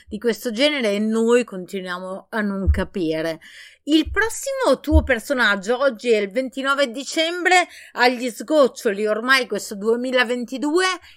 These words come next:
il prossimo personaggio che meriterà di stare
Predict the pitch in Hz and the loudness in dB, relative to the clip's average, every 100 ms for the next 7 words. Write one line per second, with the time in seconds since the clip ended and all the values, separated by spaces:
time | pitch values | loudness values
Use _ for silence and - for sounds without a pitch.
0 | _ 277 240 320 349 - 370 320 - 233 | _ -10 -4 2 2 0 0 0 0 -6
1 | 226 269 254 277 262 - 214 202 214 208 | -6 0 0 0 -4 -2 -4 -2 -4 -6
2 | 208 214 214 233 214 180 - - 185 190 | -4 -2 2 0 0 -12 -12 -4 -2 -2
3 | 175 | -6